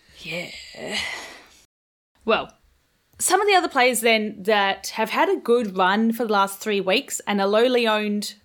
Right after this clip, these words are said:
in both the top thousand and top hundred and have kind of decent break evens. These were the requirements I put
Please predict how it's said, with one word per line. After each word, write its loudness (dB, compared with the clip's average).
in 2
both 2
the -6
top -4
thousand 0
and -2
top -8
hundred -8
and -2
have -2
kind 0
of -4
decent -2
break -4
evens. -6
These 2
were -2
the 2
requirements 2
I 2
put -6